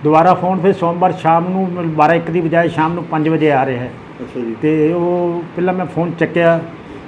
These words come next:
Speaker 1: ਤੇ ਉਹ ਕਹਿੰਦੇ, "ਪਛਾਣ ਲਿਆ ਸਾਨੂੰ
Speaker 2: ਜੀ।
Speaker 1: ਵੀ ਠੀਕ ਹੈ।" ਮੈਂ ਕਿਹਾ, ਫਿਰ ਮੈਂ ਡਰ ਗਿਆ, ਫਿਰ ਮੈਂ ਫੋਨ ਕੱਟਤਾ। ਉਸ ਤੋਂ ਬਾਅਦ ਨੌ ਦਸ ਵਾਰੀ ਕਾਲ ਆਈ, ਮੈਂ ਚੱਕੀ ਨਹੀਂ।
Speaker 2: ਅੱਛਾ ਜੀ, ਇਹ ਪੁਲਿਸ
Speaker 1: ਉਸ
Speaker 2: ਨੂੰ
Speaker 1: ਤੋਂ ਬਾਅਦ
Speaker 2: ਦੱਸਿਆ
Speaker 1: ਫਿਰ
Speaker 2: ਜੀ?
Speaker 1: ਇੱਕ ਬੰਦੇ ਨੂੰ ਮੈਂ ਦੱਸਿਆ ਵੀ ਉਹਦਾ ਕਾਲ ਆ ਰਹੀ ਹੈ, ਉਹ ਬੰਦਾ ਕਹਿੰਦਾ, "ਮੈਂ ਕਰਦਾ।"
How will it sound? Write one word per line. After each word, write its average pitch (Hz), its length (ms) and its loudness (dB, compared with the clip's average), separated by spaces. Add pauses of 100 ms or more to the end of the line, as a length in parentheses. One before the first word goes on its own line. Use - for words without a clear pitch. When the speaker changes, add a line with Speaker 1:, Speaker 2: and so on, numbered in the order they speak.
(140)
Speaker 1:
ਤੇ 160 320 2
ਉਹ 170 60 -2
ਕਹਿੰਦੇ, 175 220 -2
"ਪਛਾਣ 151 420 -2
ਲਿਆ 180 140 4
ਸਾਨੂੰ 180 420 -2 (760)
Speaker 2:
ਜੀ। 135 120 -4
Speaker 1:
ਵੀ 147 200 0
ਠੀਕ 160 260 2
ਹੈ।" 180 280 -2 (180)
ਮੈਂ 160 240 -6
ਕਿਹਾ, 170 200 -4
ਫਿਰ 165 200 -4
ਮੈਂ 160 160 -2
ਡਰ 143 180 0
ਗਿਆ, 165 180 -2
ਫਿਰ 156 140 -2
ਮੈਂ 165 240 -2
ਫੋਨ 165 400 -6
ਕੱਟਤਾ। 143 280 -4
ਉਸ 170 120 -4
ਤੋਂ 180 120 -6
ਬਾਅਦ 175 160 0
ਨੌ 160 160 0
ਦਸ 160 240 -2
ਵਾਰੀ 165 100 -4
ਕਾਲ 156 260 -2
ਆਈ, 160 80 0
ਮੈਂ 170 140 -4
ਚੱਕੀ 151 320 -6
ਨਹੀਂ। 139 140 -6
Speaker 2:
ਅੱਛਾ - 380 -12
ਜੀ, 131 160 -8
ਇਹ - 60 -8
ਪੁਲਿਸ 156 220 -6
Speaker 1:
ਉਸ 147 60 -2
Speaker 2:
ਨੂੰ 175 100 0
Speaker 1:
ਤੋਂ 180 80 4
ਬਾਅਦ 175 180 8
Speaker 2:
ਦੱਸਿਆ 170 160 4
Speaker 1:
ਫਿਰ 180 100 4
Speaker 2:
ਜੀ? 175 60 2
Speaker 1:
ਇੱਕ 170 100 -2
ਬੰਦੇ 165 320 2
ਨੂੰ 175 140 -4
ਮੈਂ 165 140 0
ਦੱਸਿਆ 160 280 -2
ਵੀ 170 100 0
ਉਹਦਾ 180 220 2
ਕਾਲ 151 300 4
ਆ 147 80 6
ਰਹੀ 151 120 2
ਹੈ, 170 60 0
ਉਹ 170 80 0
ਬੰਦਾ 156 220 0
ਕਹਿੰਦਾ, 165 200 -6
"ਮੈਂ 147 180 0
ਕਰਦਾ।" 139 320 -4